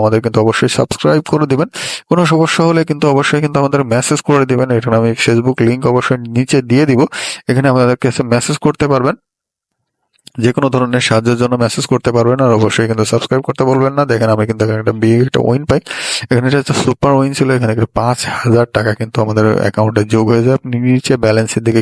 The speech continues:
খেয়াল করলে দেখবেন একবারে কতগুলো টাকা উইন হয়ে গেছে আমরা। এটাই ছিল আমার সবচেয়ে বিগ উইন, এখানে তেরো হাজার টাকা কিন্তু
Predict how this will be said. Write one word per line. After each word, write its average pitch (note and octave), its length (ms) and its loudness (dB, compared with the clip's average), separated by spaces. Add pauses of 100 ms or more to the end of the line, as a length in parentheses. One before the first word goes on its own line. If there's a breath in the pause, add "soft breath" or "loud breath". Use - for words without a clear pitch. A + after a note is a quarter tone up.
খেয়াল A2 180 0
করলে A2+ 240 2 (100)
দেখবেন A2 240 0
একবারে A2 340 0
কতগুলো A#2 440 0 (100)
টাকা A2+ 120 0
উইন G#2+ 280 0
হয়ে A2+ 140 4
গেছে A2+ 200 0
আমরা। A2+ 200 -2 (760 loud breath)
এটাই C3 220 2
ছিল C#3 180 0 (100)
আমার C3+ 120 2
সবচেয়ে A#2 500 -2
বিগ B2+ 220 2
উইন, B2+ 160 2
এখানে A#2+ 260 2
তেরো G#2+ 240 4
হাজার A2 220 0
টাকা G#2+ 180 0
কিন্তু A2 160 -4